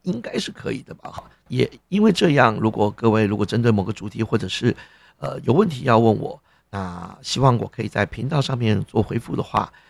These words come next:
那如果你不希望被公布您的名字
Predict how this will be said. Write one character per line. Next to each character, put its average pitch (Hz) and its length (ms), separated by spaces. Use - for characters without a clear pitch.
那 113 100
如 143 140
果 180 100
你 120 100
不 - 120
希 - 160
望 170 160
被 147 240
公 175 240
布 131 340
您 104 160
的 123 480
名 151 180
字 - 160